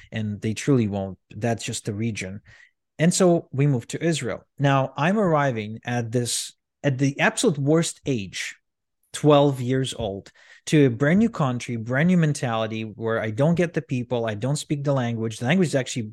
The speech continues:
uh, uh, backwards. So in, in, in English, in Russian, in Ukrainian, you write from left to right,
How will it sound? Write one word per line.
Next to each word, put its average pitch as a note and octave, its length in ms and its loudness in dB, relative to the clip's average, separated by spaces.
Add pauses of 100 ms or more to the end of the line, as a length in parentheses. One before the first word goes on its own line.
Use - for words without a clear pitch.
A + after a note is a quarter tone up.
(220)
uh, A2 320 -2 (100)
uh, G#2 200 -2 (200)
backwards. - 800 -6 (420)
So B2 480 4 (640)
in, D3 200 0
in, C#3 280 2
in C3+ 160 0
English, D3+ 560 2 (640)
in D3+ 100 4
Russian, C3+ 380 2
in C3+ 80 0
Ukrainian, B2+ 520 -4
you A#2+ 120 -4
write C3 200 0
from B2 180 -6
left A#2 240 -6
to A2 100 -6
right, G#2 380 -4